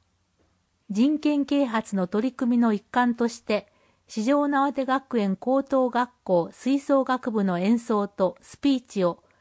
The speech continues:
十二月四日から市公式YouTubeチャンネルで動画配信します。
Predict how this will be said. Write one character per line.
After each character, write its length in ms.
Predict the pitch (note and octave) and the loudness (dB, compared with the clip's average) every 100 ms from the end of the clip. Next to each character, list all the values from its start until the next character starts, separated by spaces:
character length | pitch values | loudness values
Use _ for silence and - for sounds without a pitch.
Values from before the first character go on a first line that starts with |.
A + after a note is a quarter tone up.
| _ _ _ - | _ _ _ -2
十 200 | G#3+ C4+ | 2 4
二 160 | B3+ | 4
月 260 | B3+ C4 A#3 | 2 0 -2
四 120 | A#3+ | -2
日 220 | A#3 A#3+ | -2 -6
か 140 | A3+ G#3 | -2 0
ら 200 | F3 - _ _ _ | -2 -4 _ _ _
市 300 | - - B3+ | -10 -6 -6
公 300 | - A3 C#4 | -4 0 0
式 360 | C#4+ - C4+ A3+ | -2 -8 -4 0
YouTube 600 | B3 C4+ - C4+ B3 B3 | 0 -2 -2 -2 0 -2
チ 100 | C4 | 0
ャ 80 | B3 | 2
ン 80 | |
ネ 140 | A3 F#3 | 2 0
ル 100 | E3+ | -2
で 220 | F3 E3+ | -4 -4
動 280 | G3 F#3 C4 | -6 0 0
画 160 | C4+ C4+ | 2 -2
配 220 | C#4 C#4 | -2 -4
信 260 | - G3 F3 | -2 -4 -4
し 160 | - | -6
ま 120 | E3 | -6
す。 280 | F#3+ - - | -6 -10 -18